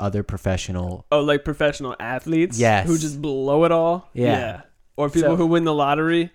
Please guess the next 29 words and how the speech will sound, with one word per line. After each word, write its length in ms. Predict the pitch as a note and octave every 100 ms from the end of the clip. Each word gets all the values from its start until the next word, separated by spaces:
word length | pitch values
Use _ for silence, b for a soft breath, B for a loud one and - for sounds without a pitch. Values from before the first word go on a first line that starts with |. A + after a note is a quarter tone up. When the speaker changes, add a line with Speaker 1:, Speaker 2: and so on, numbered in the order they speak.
| _ _ _ -
Speaker 2:
I, 220 | F3+ F#3
I 140 | F3+
heard 200 | G#3 A3+
the 60 | A3
other 140 | G#3
day 220 | F3+ F3+ G3
that 140 | C#3+
most 300 | D3 D#3+ -
people 380 | E3+ D#3+ D#3 C#3
who 180 | D#3+ D3+
are, 120 | D3
like, 220 | C#3+ C3+
professional 420 | C#3+ D3 C#3+ D3
athletes 560 | B2 C#3+ - F3+ F#3 -
and 300 | D3 C#3+ - -
it, 180 | C3+ -
it, 160 | D3+
like, 200 | D3 D3
for 120 | D3 C#3
a 40 |
couple 220 | D3+ C#3+
years 320 | C#3+ C#3+ D3 -
and 120 | C3
get 140 | C3
millions 340 | B2+ C3 C#3 C3+
and 80 | C3
millions 260 | C3 C3
of 40 | B2
dollars, 360 | B2 B2+ C3+